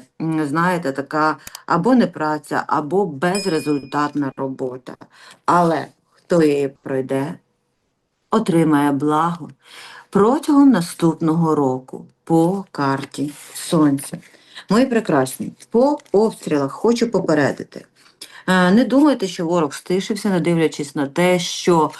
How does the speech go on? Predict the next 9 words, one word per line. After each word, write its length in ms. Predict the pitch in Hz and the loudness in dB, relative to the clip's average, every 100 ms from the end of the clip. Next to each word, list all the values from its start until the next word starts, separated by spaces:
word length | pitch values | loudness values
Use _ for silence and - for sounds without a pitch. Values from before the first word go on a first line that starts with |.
| - - 170 | -18 -10 0
ворог 400 | 170 185 151 147 | 2 2 0 -2
б'є 380 | 175 180 170 | -2 0 0
все 300 | 143 - 151 | -2 -8 -8
ж 120 | 143 - | -6 -8
таки 560 | 123 - - 135 - _ _ - | -8 -10 -8 -6 -6 _ _ -4
окремо, 600 | 180 220 202 165 143 135 | -2 2 2 4 2 0
точково 520 | 175 175 - 180 156 | -2 -4 0 0 0
по 180 | 170 151 | -2 -2
містах, 680 | 147 - 160 139 160 196 | -2 -4 0 0 0 -4